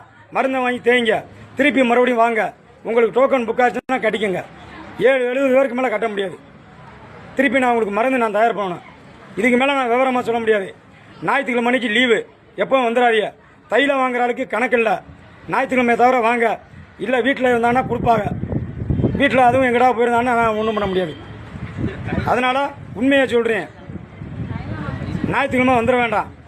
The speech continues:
லோக்கல் இருக்காலும் பார்த்து வாங்கிட்டு போங்க, வெளியில இருக்காலும் டோக்கன் படி வாங்க. மூலிகை மருந்து வாங்குறதுக்கு டைம் கணக்கு இல்ல, வந்து வாங்கிட்டு போங்க.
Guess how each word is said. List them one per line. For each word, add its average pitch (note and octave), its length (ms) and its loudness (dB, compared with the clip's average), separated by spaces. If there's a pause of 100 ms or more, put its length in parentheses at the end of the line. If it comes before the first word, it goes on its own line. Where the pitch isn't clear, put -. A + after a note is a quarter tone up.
(460)
லோக்கல் C4+ 340 2
இருக்காலும் B3 300 0
பார்த்து A#3+ 200 2
வாங்கிட்டு A3+ 260 0
போங்க, G#3+ 160 0 (420)
வெளியில C4+ 300 2
இருக்காலும் B3 340 2
டோக்கன் B3 280 0
படி A#3+ 200 2
வாங்க. G#3 260 0 (580)
மூலிகை C#4+ 320 4
மருந்து B3 260 2
வாங்குறதுக்கு B3+ 380 0
டைம் A#3 240 2
கணக்கு A#3 200 -4
இல்ல, G#3+ 140 -4 (380)
வந்து B3 200 2
வாங்கிட்டு B3+ 300 0
போங்க. G#3+ 180 0